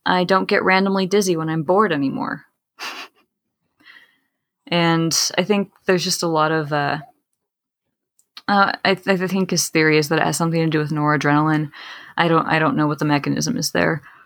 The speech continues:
or the proposed mechanism, since no one actually knows anything about how these drugs work. But yeah, it actually has improved my, my sensory sensitivity a lot.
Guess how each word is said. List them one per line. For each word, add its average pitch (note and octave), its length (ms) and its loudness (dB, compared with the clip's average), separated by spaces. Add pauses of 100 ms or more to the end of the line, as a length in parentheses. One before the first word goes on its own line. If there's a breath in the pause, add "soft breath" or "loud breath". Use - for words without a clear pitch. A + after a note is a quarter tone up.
(140 loud breath)
or F3+ 100 4
the F3 80 0
proposed D#3 420 0
mechanism, D3+ 520 -2
since D#3 280 -2
no D3+ 80 -2
one D3 100 2
actually D3 320 -2
knows D3 460 0 (280)
anything D#3+ 360 2
about C#3+ 200 0
how D3 120 -2
these D3 160 -2
drugs D3+ 280 0
work. D3+ 300 -2 (1600 loud breath)
But E3+ 360 2 (340)
yeah, F3+ 340 2
it F#3+ 100 4
actually F#3+ 320 2
has E3 440 0
improved D#3+ 400 -2
my, D3+ 280 -2
my D#3+ 160 -2
sensory D#3 640 0
sensitivity D#3 680 -2
a D3+ 80 -6
lot. E3+ 300 -2